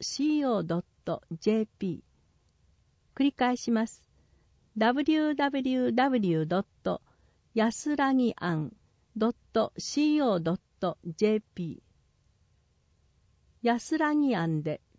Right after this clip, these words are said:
検索。他に、安心と書かれ、コロナ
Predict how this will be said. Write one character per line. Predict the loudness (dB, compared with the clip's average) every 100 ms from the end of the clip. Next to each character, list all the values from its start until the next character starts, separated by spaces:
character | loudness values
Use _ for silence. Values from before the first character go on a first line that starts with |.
| -4
検 | 0 0
索。 | -2 -8 -8 -12 -14 _ _ _ _ _ _ _ _ _ _ _ _ _ _ _ _ _
他 | -10 -6 -2 0
に、 | 0 -2 -6 _ _ _ _ _ _ _ -4
安 | 0 2
心 | 0 -2 -2 -2 -4 _
と | -4 -2
書 | 0
か | 0
れ、 | -2 -4 _ _ _
コ | 2
ロ | 6 6
ナ | 4 0